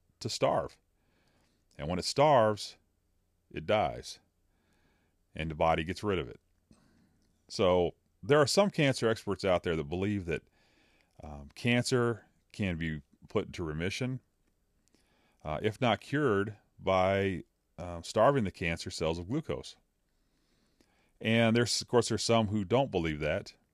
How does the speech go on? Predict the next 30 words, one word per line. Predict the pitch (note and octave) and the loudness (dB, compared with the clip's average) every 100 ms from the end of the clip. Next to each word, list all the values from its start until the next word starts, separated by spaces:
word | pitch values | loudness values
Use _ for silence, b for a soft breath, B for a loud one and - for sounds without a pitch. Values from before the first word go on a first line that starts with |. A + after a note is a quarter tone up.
| _ _ _ _ _ _ - | _ _ _ _ _ _ -16
And, | E2+ E2 E2 D#2 | -12 -8 -6 -6
you | E2 | -4
know, | F#2 | -6
it's | - | -4
one | F#2+ | -4
of | |
those | E2 - | -4 0
things, | F#2 F#2 - | 0 0 -4
it | C#2+ C#2+ - | -12 -16 -14
depends | E2 F#2+ F2 | -6 -4 -4
on | E2 | -6
which | F2 - | -6 -6
camp | G#2 G#2+ - | -4 -4 -6
you're | D2 | -8
in. | C#2+ E2 G2+ b b b b b b b - | -6 -6 -8 b b b b b b b -14
Um, | D#2 D2+ D2 C#2+ - _ _ - | -12 -10 -12 -14 -18 _ _ -6
I | G2 A2 | 2 2
am | F#2+ | 4
not | G2+ F2 | 2 2
a | |
doctor, | D2+ A2 A2 E2+ G2 - _ _ _ _ | 2 2 2 -4 -6 -10 _ _ _ _
but | F2 E2+ D#2+ _ _ _ _ _ C2+ - | 2 4 2 _ _ _ _ _ -20 -10
the | F2+ | -8
things | - B2+ A#2 | -4 -2 0
I've | G2 - | -2 -2
seen, | A2+ A#2+ | -2 -2
the | A2+ | -2
things | F2+ G#2 G2 | -4 -4 0
I've | F2 D#2 | -2 0
read, | F2 A#2 | -2 -2